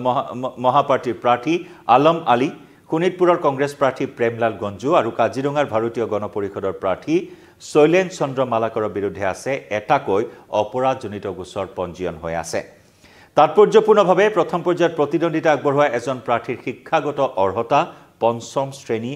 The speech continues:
উত্তীৰ্ণ আৰু দুজন প্ৰাৰ্থী হৈছে মাত্ৰ অষ্টম শ্ৰেণী উত্তীৰ্ণ। তদুপৰি দশম শ্ৰেণী উত্তীৰ্ণ আন চাৰিজন প্ৰাৰ্থীয়েও প্ৰতিদ্বন্দ্বিতা আগবঢ়াইছে এইবাৰ প্ৰথম পৰ্যায়ৰ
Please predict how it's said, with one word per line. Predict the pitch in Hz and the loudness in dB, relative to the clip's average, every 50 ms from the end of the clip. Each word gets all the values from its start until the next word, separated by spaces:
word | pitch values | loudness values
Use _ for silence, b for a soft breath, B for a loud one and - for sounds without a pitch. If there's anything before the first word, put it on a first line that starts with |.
| 139 - - | -12 -10 -12
উত্তীৰ্ণ | 101 - - _ 127 131 139 143 - - 196 B B B B B | -12 -12 -10 _ -4 -4 -2 2 2 0 0 B B B B B
আৰু | - 107 113 107 98 | 0 0 0 2 0
দুজন | 127 131 135 165 165 151 160 | -2 -2 0 -2 -4 -4 -4
প্ৰাৰ্থী | - 127 113 101 - - 127 113 | -2 0 0 0 0 -2 -4 -4
হৈছে | 117 117 - 131 110 98 92 | -4 -4 -6 -8 -8 -6 -4
মাত্ৰ | 98 98 95 - - 120 120 117 - - 90 | -6 -6 -6 -4 -4 -4 -4 -4 -4 -10 -12
অষ্টম | - - - _ - 104 101 98 - | -12 -12 -18 _ -10 -10 -10 -10 -14
শ্ৰেণী | - - 92 87 90 92 - _ - | -12 -12 -12 -10 -12 -16 -16 _ -18
উত্তীৰ্ণ। | 85 - _ - 82 78 76 76 - - _ _ _ _ _ _ _ _ _ _ _ _ _ _ _ _ _ _ _ _ _ _ _ _ _ _ _ _ _ _ | -18 -18 _ -10 -10 -8 -8 -12 -14 -14 _ _ _ _ _ _ _ _ _ _ _ _ _ _ _ _ _ _ _ _ _ _ _ _ _ _ _ _ _ _
তদুপৰি | 110 117 135 139 147 160 170 196 165 - | 0 0 0 2 4 4 4 4 6 4
দশম | 127 110 - 160 156 151 | 2 2 2 -2 -2 -2
শ্ৰেণী | - - 160 151 160 147 - 120 | -2 -4 -4 -4 -4 -6 -6 -6
উত্তীৰ্ণ | - - - 131 127 131 135 139 - 101 107 | -6 -4 -4 -4 0 0 -2 -2 0 0 -2
আন | 117 120 - | -2 -2 -4
চাৰিজন | - 127 113 110 104 107 110 104 92 - | -4 -4 -2 -2 -4 -4 -6 -6 -6 -2
প্ৰাৰ্থীয়েও | 104 95 90 - - 127 135 160 202 B B B B B _ | -2 -2 -2 -2 0 2 2 2 2 B B B B B _
প্ৰতিদ্বন্দ্বিতা | - 113 113 113 127 131 123 120 107 107 101 - 107 104 98 - - | -2 -2 -2 -2 -4 -4 -4 -4 -4 -4 -4 -2 -2 -2 -2 -2 -6
আগবঢ়াইছে | 90 90 82 87 87 87 92 87 - 123 123 123 - 90 | -6 -6 -6 -8 -8 -8 -8 -8 -8 -10 -10 -10 -8 -10
এইবাৰ | 90 82 85 110 143 165 - B B B B _ - | -10 -4 -2 -2 -2 -2 -4 B B B B _ -6
প্ৰথম | 107 98 - - - 120 107 - | -6 -6 -6 -8 -10 -10 -8 -8
পৰ্যায়ৰ | 101 90 82 - 92 87 92 117 | -8 -8 -8 -6 -4 -4 -4 -4